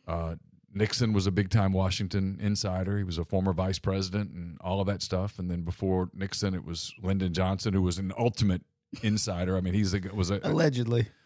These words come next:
Speaker 1: I mean, he was a, he was a congressman for a long time. Was, was long considered one of the most influential legislators in American history.
Speaker 2: Who may be the answer to your first question. <laughs>
Speaker 1: Okay.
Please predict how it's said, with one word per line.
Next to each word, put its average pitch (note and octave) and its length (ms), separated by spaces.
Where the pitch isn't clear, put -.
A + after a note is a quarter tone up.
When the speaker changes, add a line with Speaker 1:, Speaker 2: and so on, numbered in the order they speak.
Speaker 1:
I - 40
mean, E3 120
he D#3+ 60
was C#3 120
a, B2 60
he A#2+ 80
was D#3+ 200
a A#2 60
congressman C3 520
for G2 120
a F2 80
long F#2 500
time. G2 440
Was, F#2 160
was G2 200
long A#2 400
considered F#2 460
one F#2 140
of F2 80
the E2+ 220
most G2+ 300
influential G2+ 600
legislators F#2 640
in F2 80
American F2 380
history. F2 340
Speaker 2:
Who C#3+ 100
may C3 160
be B2+ 120
the A2 100
answer - 240
to A#2 60
your A2+ 100
first A#2+ 220
question. G#2+ 460
<laughs> - 380
Speaker 1:
Okay. - 280